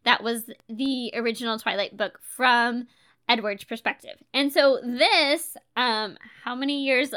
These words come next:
later, is that draft in full book form. Um,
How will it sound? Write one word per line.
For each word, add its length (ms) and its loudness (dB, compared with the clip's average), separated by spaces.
later, 540 -2
is 400 0
that 280 4
draft 600 2
in 300 0
full 480 6
book 400 -6
form. 320 0
Um, 340 4